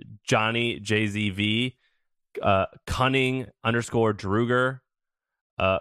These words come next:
Claude Lautier, Hardly Box, Dave Falsky, Jack Washburn,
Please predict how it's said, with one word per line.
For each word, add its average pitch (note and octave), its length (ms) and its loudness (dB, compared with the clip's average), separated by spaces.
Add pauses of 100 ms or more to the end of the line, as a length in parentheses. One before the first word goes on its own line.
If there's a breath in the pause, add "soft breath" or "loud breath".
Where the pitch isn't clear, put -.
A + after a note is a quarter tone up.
Claude A#2 540 2
Lautier, A#2+ 760 0 (720)
Hardly B2 500 0
Box, A2 760 -2 (400)
Dave A#2 360 2 (140)
Falsky, B2 840 0 (560)
Jack A2+ 380 0
Washburn, B2+ 800 0